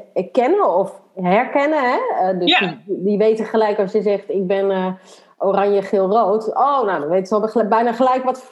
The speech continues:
Speaker 1: vlees in de kuip hebben.
Speaker 2: Ja,
Speaker 1: Als je
Speaker 2: ja, ja.
Speaker 1: in je werk, dat is dan nog de vraag, maar dan kan dan de rest van het gesprek over
Speaker 2: Ja,
Speaker 1: gaan.
Speaker 2: ja.
Speaker 1: Ja.
Speaker 2: Ja, ik spoor
Speaker 1: Ja.
Speaker 2: ook altijd mensen aan om in hun kennismakingsgesprekken dit te gebruiken. Dus of het is
Speaker 1: Ja.
Speaker 2: met een nieuwe collega, of het is met klanten, of het is een team dat opnieuw gaat samenwerken.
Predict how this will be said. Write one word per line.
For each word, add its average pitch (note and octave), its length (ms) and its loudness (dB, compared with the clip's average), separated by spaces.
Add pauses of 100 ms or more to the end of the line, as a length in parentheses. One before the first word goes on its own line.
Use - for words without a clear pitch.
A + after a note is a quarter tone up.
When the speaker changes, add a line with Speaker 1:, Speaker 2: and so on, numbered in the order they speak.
Speaker 1:
vlees C4+ 180 -2
in F#3 80 0
de E3 80 -6
kuip C#3 260 -4
hebben. D#4 200 0
Speaker 2:
Ja, G#4 100 2
Speaker 1:
Als C4+ 100 2
je A3 100 0
Speaker 2:
ja, A#3+ 140 2
ja. C#4+ 180 2
Speaker 1:
in A#3+ 80 2
je G#3+ 100 4
werk, B3+ 360 2
dat A3+ 80 4
is A3 60 0
dan A3+ 140 4
nog G3 180 0
de F3+ 100 -4
vraag, A#3+ 420 0
maar G#3+ 80 4
dan A3+ 100 2
kan A3+ 140 2
dan A3 160 2
de G3+ 80 2
rest G#3+ 260 0
van E3+ 100 -6
het - 80 -16
gesprek F3+ 360 -8
over C#4 120 2
Speaker 2:
Ja, F#4 100 2
Speaker 1:
gaan. F3+ 300 -6
Speaker 2:
ja. - 340 -2 (120)
Speaker 1:
Ja. A3 180 2
Speaker 2:
Ja, G4 80 4
ik C#4 120 0
spoor F#4 260 2
Speaker 1:
Ja. E4 60 2
Speaker 2:
ook D4 100 0
altijd D#4 240 2
mensen C#4+ 300 2
aan C#4 220 2
om B3 80 0
in B3+ 180 2
hun A#3+ 240 2
kennismakingsgesprekken F#3+ 1400 -2 (100)
dit F#3 300 0
te G3 100 -2
gebruiken. E3+ 500 0
Dus A3+ 160 -2
of D4 120 0
het D4 120 -2
is D#4+ 100 0
Speaker 1:
Ja. D4 60 0
Speaker 2:
met D4+ 140 2
een D4+ 60 0
nieuwe D4+ 200 -2
collega, F#3+ 560 2
of B3 160 -2
het C#4 120 -4
is D4 140 0
met D4 200 0
klanten, G3 460 0
of B3 120 -2
het C#4+ 120 -4
is D4 200 0
een D4 220 -2
team G#3 260 2
dat G3 160 0
opnieuw G3+ 280 0
gaat G3+ 160 -4
samenwerken. G#3 680 -2